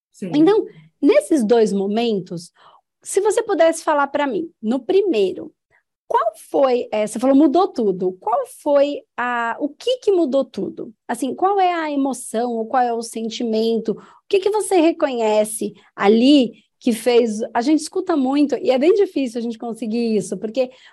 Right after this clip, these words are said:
Speaker 2: muitas pessoas falam pra gente assim: ó, "Ah, mudou da água pro vinho", né? "Ah, foi um divisor de águas." A gente escuta muito bem isso sempre. Mas você consegue identificar o que é que mudou naquele primeiro momento e o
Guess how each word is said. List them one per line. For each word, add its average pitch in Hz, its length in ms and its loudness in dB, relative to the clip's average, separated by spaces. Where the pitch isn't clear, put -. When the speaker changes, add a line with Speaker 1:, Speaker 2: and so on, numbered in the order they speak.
Speaker 2:
muitas 339 260 0
pessoas 285 320 -4
falam 285 240 -2
pra 269 140 -4
gente 269 240 -2
assim: 208 300 -2
ó, 180 160 -8
"Ah, 349 260 2
mudou 311 300 6
da 320 120 2
água 330 320 0
pro 339 180 -4
vinho", 185 360 -2
né? 214 340 -2
"Ah, 269 360 -4
foi 269 140 -2
um 302 100 4
divisor 294 460 4
de 302 100 0
águas." 202 340 0
A 220 40 -4
gente 262 160 -2
escuta 311 380 -6
muito 302 280 0
bem 240 400 -4
isso 254 200 -10
sempre. 220 500 -2
Mas 370 120 4
você - 80 4
consegue 202 920 -2
identificar 233 960 0
o - 200 -2
que 403 80 2
é 403 120 2
que 339 160 0
mudou 214 560 4
naquele 220 560 2
primeiro 208 380 -2
momento 214 720 -4
e 285 140 -2
o 302 80 -4